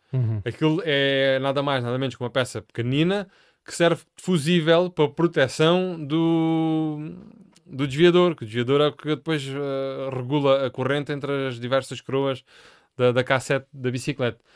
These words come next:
Speaker 2: Ah, e aquilo atua como fusível, ela entortou, não, não chegou a partir, não chegou a ficar pendurado, o desviador não é nada disso, ficou torto, mas ao ficar torto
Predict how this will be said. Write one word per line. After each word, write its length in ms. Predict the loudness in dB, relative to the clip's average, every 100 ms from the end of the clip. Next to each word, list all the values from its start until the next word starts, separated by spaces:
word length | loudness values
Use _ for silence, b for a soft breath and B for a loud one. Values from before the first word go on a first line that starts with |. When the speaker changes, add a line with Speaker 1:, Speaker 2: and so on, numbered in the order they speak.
| b b b b b _
Speaker 2:
Ah, 420 | -4 0 2 2 2
e 80 | 0
aquilo 220 | -2 -6
atua 200 | -2 -2
como 220 | -2 -2
fusível, 500 | -2 -2 0 0 0
ela 160 | 0 0
entortou, 440 | 0 -2 -2 -2
não, 160 | 0 -2
não 180 | 0 0
chegou 220 | 2 2
a 40 |
partir, 360 | 2 0 0 -2
não 160 | -2 -8
chegou 240 | -6 -8
a 40 | -4
ficar 180 | -4
pendurado, 460 | -4 -2 2 4 2
o 40 | -2
desviador 340 | -2 -2 0
não 80 | 0
é 20 |
nada 180 | 0 0
disso, 220 | -4 -8
ficou 240 | -6 -4
torto, 260 | -2 -2 -2
mas 120 | -2
ao 80 | -2
ficar 240 | -2 -2 -2
torto 420 | -2 -2 -6